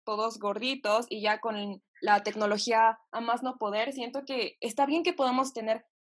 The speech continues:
no sé, al menos yo tuve un respiro de estar en la escuela, servicio social, prácticas, todo, y poder, eh, regresar a mi casa un poquito y poder escribir, poder ver cosas que no podía porque estaba muy ocupada.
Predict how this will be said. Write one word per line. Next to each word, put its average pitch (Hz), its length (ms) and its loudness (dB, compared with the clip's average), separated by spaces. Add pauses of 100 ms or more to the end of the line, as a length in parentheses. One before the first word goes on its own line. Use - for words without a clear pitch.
(140)
no 277 200 2
sé, 285 120 2
al 247 120 4
menos 285 220 2
yo 294 100 2
tuve 302 140 -2
un 285 80 0
respiro 269 380 -2
de 220 60 -2
estar 233 160 -6
en 220 100 -8
la 220 40 -6
escuela, 262 460 0
servicio 208 320 -10
social, 247 420 -2
prácticas, 214 580 -2
todo, 269 360 -2 (320)
y 240 140 -10
poder, 233 220 -2
eh, 269 240 -2
regresar 269 400 2
a 262 40 0
mi 262 140 -4
casa 240 220 0
un 262 140 -2
poquito 240 540 -6
y 214 80 -6
poder 214 240 -2
escribir, 247 720 -4 (160)
poder 220 260 2
ver 240 300 -4
cosas 254 320 -4
que 226 100 -8
no 226 160 -6
podía 233 360 0
porque 214 220 -8
estaba 233 240 0
muy 240 160 -4
ocupada. 233 600 0